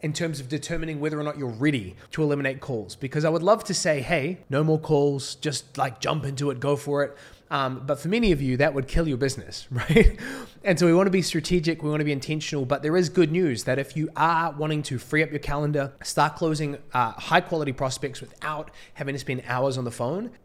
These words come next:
good news, there is a way. And today I'm gonna be sharing how to do that. Now, let me flash back to twenty eighteen for a second. So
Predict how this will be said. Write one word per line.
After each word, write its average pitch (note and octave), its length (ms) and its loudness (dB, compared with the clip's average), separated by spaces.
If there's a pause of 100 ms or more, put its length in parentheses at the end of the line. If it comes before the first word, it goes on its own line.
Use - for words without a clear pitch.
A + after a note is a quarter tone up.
good B2+ 160 0
news, A#2 460 -2
there B2+ 280 -4
is C3 480 -2
a C3 80 -2
way. A#2 540 -4
And A2+ 240 -6
today A#2+ 240 -2
I'm A#2 80 -4
gonna A2+ 120 -6
be A2 80 -8
sharing A2 500 -8
how A#2+ 160 -8
to G#2+ 100 -8
do G#2+ 200 -10
that. E2+ 260 -16
Now, C#3+ 240 -2 (240)
let F#3+ 120 2
me C4 120 2
flash D#3+ 440 -2
back D3 340 0
to C3 360 -2
twenty D#3 320 -2
eighteen C3 400 -2
for B2 160 -8
a A2+ 40 -4
second. A2 420 -8
So C3+ 240 0